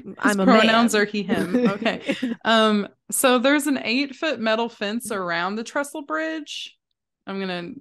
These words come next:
Speaker 2: explain the trestle bridge in a minute. Um,
Speaker 1: Okay.
Speaker 2: but it's to prevent thrill seekers from going out there due to the number of deaths and accidents that have happened at this bridge.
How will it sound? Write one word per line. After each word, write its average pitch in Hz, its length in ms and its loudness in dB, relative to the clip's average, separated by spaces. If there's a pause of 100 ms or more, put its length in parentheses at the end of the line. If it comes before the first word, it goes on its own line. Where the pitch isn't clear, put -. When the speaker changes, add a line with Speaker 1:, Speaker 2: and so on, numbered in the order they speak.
Speaker 2:
explain 175 400 -4
the 175 80 -6
trestle - 340 -4
bridge 160 320 -2
in 170 80 -2
a 160 40 -2
minute. 160 300 -4 (500)
Um, 196 300 4
Speaker 1:
Okay. 190 240 -2 (640)
Speaker 2:
but 214 560 2 (600)
it's 220 240 -2
to 277 100 -2
prevent 269 480 0
thrill 277 240 2
seekers 196 880 -4 (320)
from 208 200 0
going 214 320 -2
out 233 260 -2
there 165 300 -4
due 196 260 -6
to 196 100 -2
the 190 120 -8
number 190 320 -2
of 165 100 -10
deaths 185 480 -4
and 185 100 -8
accidents 190 680 -8
that 185 140 0
have 175 100 -4
happened 226 340 0
at 175 100 -4
this - 160 -12
bridge. 170 560 -4